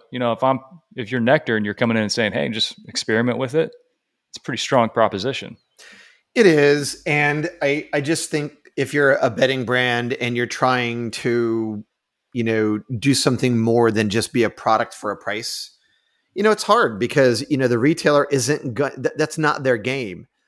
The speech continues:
Speaker 2: Their game is drive traffic into the store. And the way to do that a lot of times is to really, um,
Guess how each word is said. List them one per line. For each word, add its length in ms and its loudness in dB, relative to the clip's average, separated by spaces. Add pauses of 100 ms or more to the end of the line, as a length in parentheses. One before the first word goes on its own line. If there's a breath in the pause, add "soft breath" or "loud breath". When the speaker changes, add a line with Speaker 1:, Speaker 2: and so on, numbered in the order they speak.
(200)
Speaker 2:
Their 180 6
game 420 0
is 220 -4
drive 260 0
traffic 460 -2
into 200 -6
the 120 -4
store. 640 0
And 280 -2
the 80 0
way 140 6
to 80 4
do 160 0
that 160 4
a 60 2
lot 200 2
of 60 -4
times 540 -2 (560)
is 640 6
to 720 4
really, 880 2 (500)
um, 340 4